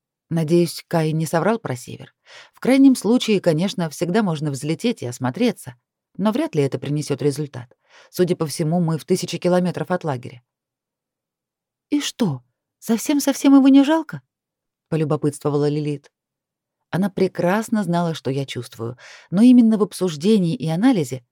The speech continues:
рождается истина. "Он большой мальчик, сам разберётся". "Он там умирать собрался. Через пару часов поймёт, что выживет, и воспрянет духом". "Какая ты злая! Могла бы вернуть ему энергию,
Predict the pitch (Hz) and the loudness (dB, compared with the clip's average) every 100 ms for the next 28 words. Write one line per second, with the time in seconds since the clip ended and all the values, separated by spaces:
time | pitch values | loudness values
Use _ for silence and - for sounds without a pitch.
0 | _ 208 214 175 175 170 - - 127 - | _ -2 -2 0 -2 -2 -8 -8 -12 -12
1 | - 123 _ _ _ _ _ _ _ _ | -14 -14 _ _ _ _ _ _ _ _
2 | _ _ _ - 214 254 226 156 220 185 | _ _ _ -6 0 2 2 -2 -2 -2
3 | 165 185 185 - 147 180 185 180 185 180 | -2 -6 -10 -6 -4 -2 0 2 2 0
4 | - 175 _ _ _ _ _ _ _ _ | -4 -12 _ _ _ _ _ _ _ _
5 | _ _ 294 294 302 311 320 330 311 240 | _ _ -2 0 2 2 2 2 2 0
6 | - 226 262 247 180 - 175 - _ _ | 0 2 2 2 0 -4 -14 -16 _ _
7 | _ _ _ _ _ 180 165 - 135 135 | _ _ _ _ _ -2 -2 -2 -4 -4
8 | 170 269 - 147 185 220 - 139 143 135 | -2 -2 -2 -2 -2 -2 -2 -2 -2 -4
9 | 143 _ _ - 226 254 403 381 202 208 | -6 _ _ -2 -2 -2 -6 -2 2 2
10 | 180 180 160 _ _ _ _ _ _ _ | 0 -4 -6 _ _ _ _ _ _ _
11 | _ - 226 - - 381 339 302 - 233 | _ -8 -8 -8 -4 0 0 0 0 0
12 | 175 160 139 135 135 _ _ _ _ _ | 0 -4 -4 -8 -12 _ _ _ _ _
13 | _ _ 185 185 175 180 175 185 196 202 | _ _ 0 0 0 2 2 2 4 2
14 | 202 214 226 247 277 349 208 151 143 | 2 2 6 6 6 2 -4 -10 -12